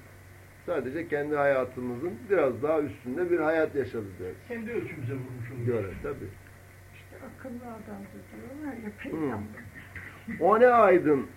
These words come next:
Speaker 1: Tanrı nuruydu, ne güzel bir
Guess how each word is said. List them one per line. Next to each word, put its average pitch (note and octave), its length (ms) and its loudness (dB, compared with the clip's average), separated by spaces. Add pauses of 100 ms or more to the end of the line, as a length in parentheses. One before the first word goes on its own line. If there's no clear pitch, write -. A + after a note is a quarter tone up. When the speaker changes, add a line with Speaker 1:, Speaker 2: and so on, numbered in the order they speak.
Speaker 1:
Tanrı F3 440 6
nuruydu, D3 720 2 (460)
ne A#3+ 120 6
güzel E3 460 4
bir B2+ 160 2